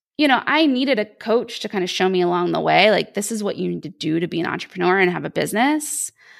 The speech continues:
But I think teachers make good marketers too, because we can think through, what do I need to prioritize now? Am I building the curriculum? Am I connecting with people? What am I doing?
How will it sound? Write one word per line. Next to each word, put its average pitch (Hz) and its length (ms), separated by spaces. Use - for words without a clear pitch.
But 208 400
I 247 120
think 339 400
teachers 302 440
make 247 220
good 220 180
marketers 202 880
too, - 480
because 202 500
we 233 140
can 214 280
think 294 400
through, 196 640
what 233 100
do 302 100
I 349 60
need 311 100
to 233 60
prioritize 208 640
now? 143 440
Am 185 120
I 185 120
building 208 400
the 208 80
curriculum? 262 640
Am 196 120
I 180 500
connecting 233 460
with 285 160
people? 285 540
What 214 120
am 202 100
I 185 100
doing? 185 800